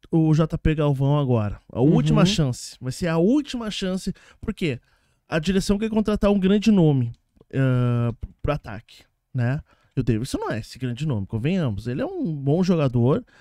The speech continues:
Speaker 1: mas não é esse grande nome. Ah, então acho que a direção vai, e já temos também o André Henrique, que pagaram lá uma boa grana pra manter o André Henrique aqui. Fora que tem os guri da base surgindo, como o Jardiel, inclusive, é um nome.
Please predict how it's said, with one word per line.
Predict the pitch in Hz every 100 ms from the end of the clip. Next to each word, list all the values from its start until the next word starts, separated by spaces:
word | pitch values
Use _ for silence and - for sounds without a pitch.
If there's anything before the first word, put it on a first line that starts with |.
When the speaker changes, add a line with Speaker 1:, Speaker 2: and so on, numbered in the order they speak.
| -
Speaker 1:
mas | 202 185
não | 214 190
é | 123
esse | - 156
grande | 147 165
nome. | 247 120 98 98 _ _ _ _ _
Ah, | 127 135 135 135 139 127
então | 151 160 185
acho | 196 -
que | 196
a |
direção | 185 175 - 190
vai, | 202 -
e | 165 165 165
já | 160 170
temos | 180 180
também | - 175 170
o |
André | 170 147 160
Henrique, | 143 - 196 151 127 -
que | -
pagaram | 143 127 131 143
lá | 127 139
uma | 147 120
boa | 113 139 139
grana | 127 123 170
pra | 139
manter | 131 127 127
o | 131
André | 123 123
Henrique | 123 123 143
aqui. | 127 - 160 - _ _ _ _ _ _
Fora | - 170 165
que |
tem | - 165
os | 147
guri | 143 147
da | 143
base | 131 -
surgindo, | 165 160 190 302 208
como | 127
o | 123
Jardiel, | 120 120 123 127 196 165
inclusive, | 117 107 113 117 180 147
é |
um | 113 120
nome. | 113 147 185 196